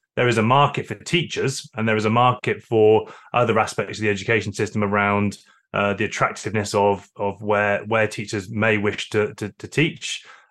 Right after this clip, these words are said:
but also the, the huge demands on, um, the recruitment and retention of specific teachers. So I, I, I, I certainly see that, and I see that kind of focus and scrutiny on, on the attractiveness of working in certain schools. And on your other point very quickly around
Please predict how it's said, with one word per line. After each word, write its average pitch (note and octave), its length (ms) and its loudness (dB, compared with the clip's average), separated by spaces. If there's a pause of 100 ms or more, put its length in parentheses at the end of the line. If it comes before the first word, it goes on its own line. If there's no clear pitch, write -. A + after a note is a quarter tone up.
but G#2 100 2
also A2 520 4
the, G#2 460 0 (120)
the G#2+ 100 -6
huge G#2+ 480 -4
demands G2+ 540 0
on, F#2+ 360 0 (300)
um, F#2+ 480 -2 (140)
the A#2+ 100 -2
recruitment G#2 540 0
and G2+ 60 -2
retention G#2 440 -4
of F#2 140 -6
specific F#2+ 440 -12
teachers. G2+ 360 -8
So G#2 120 2
I, A#2 200 2 (260)
I, G#2 80 0 (140)
I, A#2 300 -2
I A#2+ 100 -2
certainly B2 420 0
see G#2+ 300 -2
that, G#2 320 0
and A2 80 -2
I - 20 -2
see C3+ 240 2
that A#2+ 180 -2
kind A2+ 140 -2
of G2 80 -6
focus A2+ 400 0
and G#2 160 -2
scrutiny A2 480 -2
on, G2+ 380 0 (440)
on G#2+ 180 0
the G#2+ 100 2
attractiveness G#2 800 -2
of F#2+ 100 -6
working G2 340 0
in F#2+ 120 -4
certain F2+ 300 -4
schools. F#2 580 -8
And C3 140 2
on C#3+ 200 6
your C#3+ 160 10
other C#3 160 6
point B2 260 0
very A2+ 140 2
quickly A#2+ 340 -2
around G#2+ 500 0